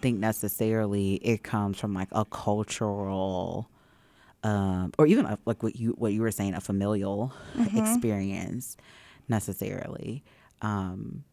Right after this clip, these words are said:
Speaker 1: I think, I think it's a society thing that, like, people see as angry.
Speaker 2: Absolutely, yeah.
Speaker 1: And they're s-, they're scared.
Speaker 2: Right.
Speaker 1: Which, 'cause I feel like what I've often heard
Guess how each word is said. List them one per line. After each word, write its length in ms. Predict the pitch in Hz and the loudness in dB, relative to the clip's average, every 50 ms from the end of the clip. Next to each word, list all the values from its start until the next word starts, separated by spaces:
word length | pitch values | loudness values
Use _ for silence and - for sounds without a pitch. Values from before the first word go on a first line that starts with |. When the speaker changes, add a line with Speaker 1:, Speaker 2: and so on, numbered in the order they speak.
| _ _ _ _ _ _ _ _ _ _ - | _ _ _ _ _ _ _ _ _ _ -6
Speaker 1:
I 40 | 113 | -2
think, 180 | - - 123 - - | -2 -2 -2 -2 -4
I 20 | |
think 160 | 104 120 113 | -6 -4 -4
it's 140 | 131 123 - | -4 -6 -6
a 40 | 113 | -8
society 1000 | - - 101 - - - - - 92 98 101 101 98 101 - - - 120 127 - - _ _ _ - | -6 -6 -6 -6 -6 -8 -8 -6 -4 -4 -4 -4 -6 -6 -8 -8 -8 -8 -10 -12 -14 _ _ _ -4
thing 280 | - 113 104 98 98 | -2 0 0 0 -2
that, 140 | 92 92 92 92 | -2 -4 -4 -6
like, 520 | 95 98 95 90 92 - - - - - - _ _ _ _ _ _ _ _ _ _ _ _ _ _ _ _ _ _ | -6 -4 -4 -6 -6 -8 -12 -18 -20 -20 -20 _ _ _ _ _ _ _ _ _ _ _ _ _ _ _ _ _ _
people 280 | - 123 101 - 104 107 | -2 -2 -2 -2 -4 -8
see 240 | - - - 95 98 | -6 -6 -4 -2 -2
as 180 | 101 101 - - - | -4 -4 -8 -12 -10
angry. 560 | - 98 98 143 - - - 101 - - 147 170 | -8 -6 -4 -4 -4 -6 -8 -8 -8 -6 0 0
Speaker 2:
Absolutely, 680 | 247 254 247 262 247 233 226 226 233 254 214 196 190 - | 0 0 2 0 2 2 2 0 0 0 -2 -2 -4 -6
yeah. 140 | - 226 135 | -2 2 4
Speaker 1:
And 120 | 131 123 | 4 6
they're 180 | 117 117 113 107 | 6 6 6 4
s-, 200 | 104 - - - - | 2 0 -6 -4 0
they're 160 | - 113 107 | 2 2 2
scared. 1000 | - - - - - _ - 135 117 123 131 117 - 101 90 92 107 - - - - - - | 0 -2 -6 -12 -12 _ 0 0 2 2 0 -2 -4 -6 -8 -8 -8 -8 -8 -10 -8 -4 -2
Speaker 2:
Right. 200 | 220 208 202 190 | 0 0 6 6
Speaker 1:
Which, 160 | 170 - - | 6 6 8
'cause 160 | - 185 151 - - | 4 2 2 2 0
I 60 | 151 | 0
feel 140 | 151 - 180 | 2 4 4
like 120 | 170 139 | 4 4
what 160 | - 131 120 - - - | 4 2 2 0 -4 -2
I've 240 | 117 117 120 - - | 0 0 0 2 4
often 360 | 110 107 107 - - 110 101 | 4 2 2 2 0 -2 -2
heard 520 | 98 - 110 101 101 101 101 98 98 104 | -2 0 0 2 2 2 2 2 2 0